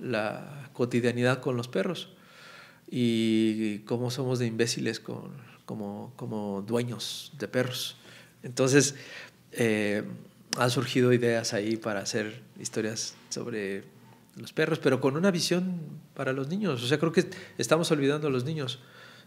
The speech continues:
Digo, no creo tener yo la capacidad para hacerlo, pero pues hay gente,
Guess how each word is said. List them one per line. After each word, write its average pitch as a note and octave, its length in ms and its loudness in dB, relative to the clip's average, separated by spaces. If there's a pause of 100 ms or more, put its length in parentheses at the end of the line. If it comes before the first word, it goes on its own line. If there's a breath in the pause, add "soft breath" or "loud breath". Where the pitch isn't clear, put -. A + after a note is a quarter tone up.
Digo, C#3+ 260 6
no B2 220 4
creo D3 200 8
tener C#3 280 4
yo C3+ 340 6
la A#2+ 140 2
capacidad B2 500 0
para B2 140 2
hacerlo, D#3+ 320 2
pero - 240 -4
pues - 240 -8
hay A2 100 -8
gente, B2 540 -6